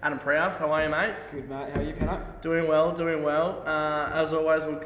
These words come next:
Speaker 1: first off go through our sponsors, and as always, thank you to Cole Bakerberg for providing us with the microphones, and then our usual sponsors, L S R,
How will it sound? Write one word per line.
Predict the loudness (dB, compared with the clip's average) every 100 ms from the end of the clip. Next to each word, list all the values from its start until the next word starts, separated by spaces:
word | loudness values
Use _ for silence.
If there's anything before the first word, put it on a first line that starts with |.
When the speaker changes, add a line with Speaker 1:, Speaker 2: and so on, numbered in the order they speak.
| -8
Speaker 1:
first | -6 -6 -4
off | -4 -4
go | -2 -2
through | -4 -2 0 0 -2
our | -4 -4
sponsors, | -6 -4 -4 -4 -4 -4 -6 -10 -10
and | -6 -6 -6
as | -6 -6
always, | -4 -2 -4
thank | -8 -10
you | -12
to | -6 -4 -4 -6
Cole | -4 -4
Bakerberg | 0 0 0 -2 -2 -4
for | -8
providing | -10 -4 -2 -2 -4
us | -8 -10 -8
with | -8 -8 -12 -8
the | -6 -6
microphones, | -4 -4 -4 -6 -6 -6 -8 -12 -18 -20 -20 -20 -20 -14
and | -10 -6
then | -4
our | -2 -2 -4
usual | -6 -8
sponsors, | -6 -6 -6 -8 -8 -4
L | -2
S | -2 -4
R, | -4 -2 -4